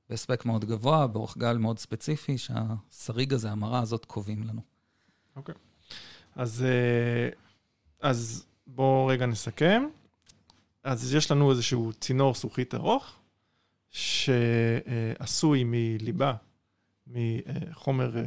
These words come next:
Speaker 2: מסוים, מ-, ועוד מעטפת שהיא גם זכוכית, אה, שהיא עשויה, אה, מחומר טיפה שונה, שהאפקט שאנחנו מתבססים עליו פה הוא בעצם, אה, החזרה, אה,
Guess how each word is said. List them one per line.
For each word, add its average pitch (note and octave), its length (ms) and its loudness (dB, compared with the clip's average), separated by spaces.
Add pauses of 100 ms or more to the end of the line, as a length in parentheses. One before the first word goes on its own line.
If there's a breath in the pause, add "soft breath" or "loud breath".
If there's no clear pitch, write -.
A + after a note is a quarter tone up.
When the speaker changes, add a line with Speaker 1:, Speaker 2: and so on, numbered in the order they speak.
(100)
Speaker 2:
מסוים, G3+ 680 -4
מ-, B2 320 -6 (360)
ועוד C3+ 460 -2
מעטפת F#3 560 -4
שהיא C3 240 -4
גם D3 200 -4
זכוכית, A3+ 380 -8 (720 soft breath)
אה, C3 300 4
שהיא B2 360 2
עשויה, B2+ 600 2
אה, A2+ 220 2 (960 loud breath)
מחומר D#3 680 6
טיפה C3+ 260 -2
שונה, C#3 320 2 (500 soft breath)
שהאפקט B2+ 1000 2
שאנחנו B2+ 460 -2
מתבססים C3+ 420 -2
עליו C#3 240 2
פה D3 80 -2
הוא C3+ 140 2
בעצם, B2+ 480 -2
אה, A#2 220 -2 (500 soft breath)
החזרה, B2+ 720 4
אה, A#2 240 0